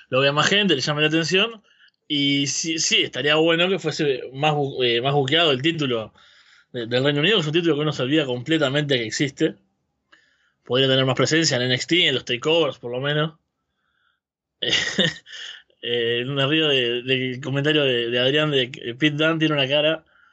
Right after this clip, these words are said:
que dan tantas ganas de golpear que hasta él se da con el puño en su entrada. <laughs> Es que es genial, o sea, la, la cara de,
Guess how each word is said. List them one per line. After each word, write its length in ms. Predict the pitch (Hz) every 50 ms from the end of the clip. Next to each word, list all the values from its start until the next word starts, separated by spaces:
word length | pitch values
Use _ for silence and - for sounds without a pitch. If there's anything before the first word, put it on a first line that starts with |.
| _ _ _ _ _ _ _ _ -
que 100 | 151 143
dan 220 | 147 156 156 156
tantas 260 | 143 180 180 170 170 160
ganas 200 | 170 175 165 156
de 80 | 151
golpear 500 | 135 135 135 127 143 156 165 175 175 151
que 100 | 156 -
hasta 380 | 135 - _ - 139 131 135 147
él 160 | 151 156 156
se 160 | - - 170
da 160 | 160 147 143
con 140 | 139 147 139
el 100 | 131 127
puño 320 | 127 147 156 156 139 143 127
en 80 | 131
su 120 | - - 131
entrada. 380 | 120 135 139 139 135 131 -
<laughs> 1120 | - - 202 185 170 - 190 - - 190 175 - - 139 - - - - - - - - -
Es 60 | 170
que 160 | 175 220 185
es 60 | 208 202
genial, 340 | 233 220 202 247 254 214
o 60 | 160 143
sea, 160 | - 151 143 127 127 -
la, 180 | - 143 143 143
la 180 | - 147 143 139
cara 280 | 143 208 226 240 233 208
de, 200 | 180 151 131 117